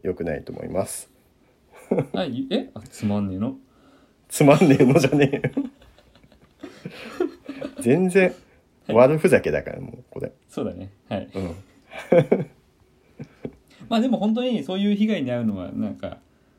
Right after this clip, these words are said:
Speaker 2: 最小限に食い止めた方がいいから。
Speaker 1: うんうん。
Speaker 2: もう本当にめんどくさいだけだからね。
Speaker 1: うん、そう。そう、本当にめんどくさい。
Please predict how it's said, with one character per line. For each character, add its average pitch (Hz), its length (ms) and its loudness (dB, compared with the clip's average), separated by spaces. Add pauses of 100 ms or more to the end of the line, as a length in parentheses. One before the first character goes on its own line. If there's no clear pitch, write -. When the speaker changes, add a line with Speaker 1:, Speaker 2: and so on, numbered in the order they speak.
(220)
Speaker 2:
最 147 220 -2
小 160 120 -8
限 113 180 -2
に 92 120 -10 (380)
食 - 120 -12
い - 20 -6
止 120 80 -8
め 110 60 -6
た - 80 -10
方 90 60 -12
が - 60 -12
い 110 80 -2
い - 20 -2
か 107 100 -8
ら。 - 200 -12 (540)
Speaker 1:
う 110 60 2
ん - 20 4
う 95 40 2 (180)
ん。 - 200 -10
Speaker 2:
も - 80 -12
う 123 40 -10
本 185 120 -6
当 180 120 -6
に 175 100 -6
め 151 120 -4
ん 156 60 -6
ど 160 60 -8
く 156 60 -14
さ 175 60 -2
い 123 40 0
だ 101 80 -2
け 107 60 -6
だ 92 80 -8
か 87 60 -14
ら 87 80 -12
ね。 90 180 -12 (540)
Speaker 1:
う 98 60 -6
ん、 90 200 -4
そ 80 340 -6
う。 - 500 -20
そ - 120 -10
う、 - 20 -6
本 127 180 -6
当 127 100 -2
に 117 60 2
め 110 80 0
ん 101 60 -4
ど 95 80 -6
く - 80 -18
さ - 100 -8
い。 - 60 -16